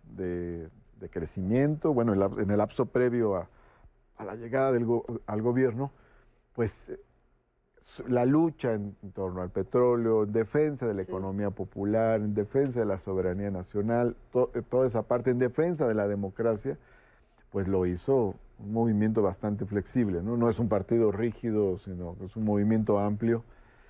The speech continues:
Speaker 1: Es un movimiento donde caben, pues, prácticamente todas las clases sociales. Es un movimiento, este,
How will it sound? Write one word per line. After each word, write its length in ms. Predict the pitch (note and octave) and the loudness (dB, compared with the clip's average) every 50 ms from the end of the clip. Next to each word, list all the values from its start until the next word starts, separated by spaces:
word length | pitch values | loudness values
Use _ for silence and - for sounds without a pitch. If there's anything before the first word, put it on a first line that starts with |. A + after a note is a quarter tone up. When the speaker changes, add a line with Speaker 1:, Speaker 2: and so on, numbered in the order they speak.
| - - _ _ | -20 -20 _ _
Speaker 1:
Es 200 | - C3+ C3 A#2+ | 0 0 2 2
un 120 | C3 B2 | 2 2
movimiento 680 | A#2 A#2 A#2 A2+ A2 G#2+ A2 A2+ A#2 A#2 A2 A2 A#2+ A#2 | 4 4 4 2 2 2 2 0 0 -2 -2 0 2 2
donde 580 | A2+ G#2+ G#2 G2 F#2 F2 F#2+ F#2+ F#2 F2 E2+ - | 2 2 0 -2 -4 -2 -2 -2 -2 -2 -4 -4
caben, 300 | - F#2+ F#2 A2 B2 C3 | -2 0 0 2 0 0
pues, 140 | C3 G#2 - | -2 -6 -2
prácticamente 760 | - G#2 G2+ G2 - A2 - - G2 G2 G2+ G2 G2+ G#2+ F#2 | -2 -2 -2 0 -4 -4 -2 -2 -2 0 -2 -4 -4 -6 -6
todas 260 | - - G#2 G2+ G2+ | -4 -2 -2 -2 -2
las 140 | F#2 F2+ - | -2 -4 -6
clases 320 | - - - F2 F2 F#2 | -6 -6 -6 -6 -6 -6
sociales. 680 | - F#2+ F2+ - - A2 G#2+ G#2+ A2+ B2 B2+ B2 B2 - | -8 -8 -8 -2 0 2 2 4 2 2 0 -2 -4 -10
Es 160 | A#2 G2+ G#2+ G2+ | -12 -12 -10 -6
un 200 | G2+ G2+ G2+ G#2 | -4 -2 0 0
movimiento, 760 | G#2 G#2 G2+ G2+ F#2+ G2 G#2 G#2 G#2 G#2 A2+ A#2 A#2 A2 - - - - - - _ _ _ _ _ _ _ _ _ | 2 2 2 2 2 2 2 0 0 2 2 2 2 0 -2 -10 -20 -20 -20 -20 _ _ _ _ _ _ _ _ _
este, 840 | G#2 G2+ G2 F#2+ F2+ - - - - - G2+ F#2+ F#2 F2+ F2+ F#2+ | 0 2 2 2 0 -2 -6 -10 -2 0 2 4 4 2 2 0